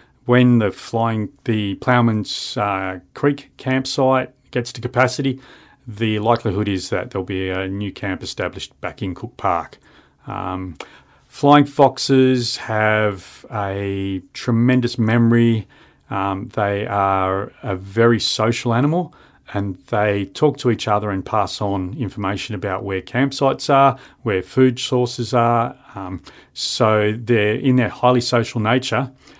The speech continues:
they, um, will pass on this information and then set up camps. So I expect that we'll have an influx of flying foxes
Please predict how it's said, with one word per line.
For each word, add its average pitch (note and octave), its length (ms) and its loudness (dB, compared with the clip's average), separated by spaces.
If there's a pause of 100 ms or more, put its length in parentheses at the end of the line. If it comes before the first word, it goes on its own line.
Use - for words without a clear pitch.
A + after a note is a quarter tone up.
(380)
they, G#2 500 0 (680)
um, G#2+ 440 -4
will A2 140 0
pass G#2 340 0
on G#2 80 -2
this G2+ 160 -6
information G2+ 640 -4
and G2+ 160 -4
then F#2+ 320 -6
set - 220 -4
up F2+ 200 -6
camps. F2+ 340 -4
So G#2 340 2 (840)
I B2 80 2
expect B2 320 0
that B2 100 0
we'll A2 180 0
have G#2 140 2
an F#2 80 -4
influx A2 480 -4
of G#2+ 100 -8
flying A2+ 300 -2
foxes A#2 600 -6